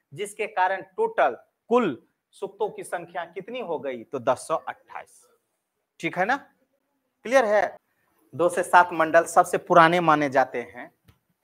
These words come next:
पहला, आठवां, नौवां, दसवां प्रवर्ती मंडल के माने जाते हैं। दसवां मंडल पुरुष सूक्त है, जो सबसे बाद का मंडल है। पुरुष सूक्त में वर्णों की चर्चा है।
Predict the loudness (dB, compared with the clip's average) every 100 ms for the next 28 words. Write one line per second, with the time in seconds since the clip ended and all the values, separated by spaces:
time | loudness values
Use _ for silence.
0 | _ _ _ _ _ _ _ _ -4 -4
1 | 2 2 4 0 -2 -8 -6 -6 -6 -4
2 | -6 -8 -10 -10 -12 _ _ _ _ _
3 | _ _ 4 6 4 2 -6 0 0 0
4 | -4 -2 -4 -2 -2 -4 -8 -4 -4 -6
5 | -12 _ _ _ _ _ -2 0 0 -2
6 | -2 -2 0 -2 -2 -14 _ _ _ _
7 | _ _ _ _ -4 -4 -4 -6 -8 -8
8 | -8 -6 -8 -10 _ _ _ _ _ _
9 | _ -6 -4 -2 -2 -2 0 6 6 6
10 | 4 2 2 -4 -8 -8 -16 -20 _ _
11 | _ _ -20 _ _ _ _ _ -4 -4
12 | -2 -8 -8 -14 -14 -16 _ _ _ _
13 | _ -20 _ _ -2 2 2 0 -6 -8
14 | -8 -8 -6 -10 -10